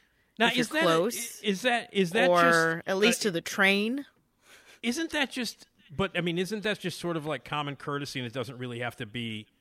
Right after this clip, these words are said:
Speaker 1: specific to what sex you are? Don't you just wanna
Speaker 2: Um,
Speaker 1: wait till
Speaker 2: well, I don't
Speaker 1: someone,
Speaker 2: know.
Speaker 1: like
Speaker 2: Is it?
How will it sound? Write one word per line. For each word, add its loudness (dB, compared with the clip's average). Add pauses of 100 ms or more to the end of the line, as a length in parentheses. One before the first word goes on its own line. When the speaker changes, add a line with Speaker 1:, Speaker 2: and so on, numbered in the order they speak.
Speaker 1:
specific -8
to -10 (100)
what -10
sex -8
you -10
are? -8 (1200)
Don't -2
you -4
just -2
wanna 2
Speaker 2:
Um, 2
Speaker 1:
wait 0
till 0
Speaker 2:
well, 6
I 6
don't 8
Speaker 1:
someone, 8
Speaker 2:
know. 6
Speaker 1:
like 10
Speaker 2:
Is 4
it? 2